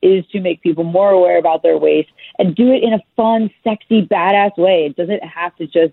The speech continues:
be, you know, sustainability doesn't have to be dry and boring. Like, it can be fun and cool and tech. And so that's really the angle we're trying to go at and, and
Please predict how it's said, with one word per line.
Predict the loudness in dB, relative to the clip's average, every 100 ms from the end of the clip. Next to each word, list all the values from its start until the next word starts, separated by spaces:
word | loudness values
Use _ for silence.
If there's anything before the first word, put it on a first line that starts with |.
| _
be, | 0 4 4 0 -10 _ _
you | -2 2
know, | 2 2 2 -2 -6
sustainability | -2 0 2 2 2
doesn't | 0 0
have | -4
to | -4
be | -4
dry | -4 -2 0 2 2 0
and | 0 -2
boring. | 0 0 0 0
Like, | -2 -2
it | -4 -4
can | -2
be | -4
fun | -6 -4 0 0 -2 -6 _ _ -2
and | 0 0 -4 -2
cool | 2 4 4
and | 0 -2 -4
tech. | -4 -2 -4 -6
And | -6
so | -2 -2
that's | -2 0
really | 2 4 2 0 _ -6
the | -4 -2
angle | -2 0 0
we're | 0
trying | 0 -2 -2
to |
go | -2 0
at | 0 -2 -4 -4
and, | -4 -4 -6 -10 -20 _ -6
and | -4 -2 -4 -2 0 0 -4